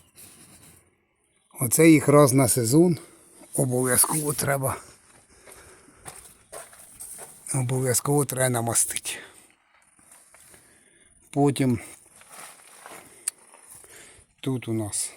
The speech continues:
почнемо із жатки. Одна,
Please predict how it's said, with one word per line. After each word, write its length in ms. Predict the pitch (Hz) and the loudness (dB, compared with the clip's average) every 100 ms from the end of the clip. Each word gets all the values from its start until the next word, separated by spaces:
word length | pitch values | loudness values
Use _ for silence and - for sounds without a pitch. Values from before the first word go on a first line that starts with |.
| - - | -14 -10
почнемо 500 | 113 - 123 113 113 | -6 -6 -4 -2 -2
із 80 | |
жатки. 600 | 107 104 110 95 - - - _ _ _ _ _ _ _ _ _ _ _ _ - - _ - _ _ _ _ - - _ _ _ _ _ _ _ _ _ _ _ | -4 -4 -4 -4 -10 -18 -20 _ _ _ _ _ _ _ _ _ _ _ _ -20 -20 _ -20 _ _ _ _ -20 -20 _ _ _ _ _ _ _ _ _ _ _
Одна, 600 | 120 110 131 156 165 | -12 -8 -2 0 0